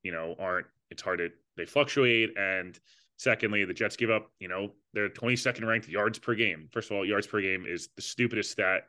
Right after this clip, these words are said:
in football at this point. Can you get off the field on third down? Can you get pressure with four?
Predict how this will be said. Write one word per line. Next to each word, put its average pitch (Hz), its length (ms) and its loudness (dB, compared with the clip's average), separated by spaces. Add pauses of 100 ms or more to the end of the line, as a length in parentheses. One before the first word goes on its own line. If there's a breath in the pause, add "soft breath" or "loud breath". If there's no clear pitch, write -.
(120)
in 95 140 -8
football 95 260 -2
at 85 80 -6
this - 120 -10
point. 95 280 -4 (400 loud breath)
Can 143 140 2
you 151 80 4
get 165 80 8
off 165 100 2
the 165 80 0
field 147 240 4
on 135 80 -6
third 127 220 0
down? 98 300 0 (460 soft breath)
Can 127 140 0
you 131 80 4
get 131 160 2
pressure 123 300 4
with 110 100 2
four? 95 480 -2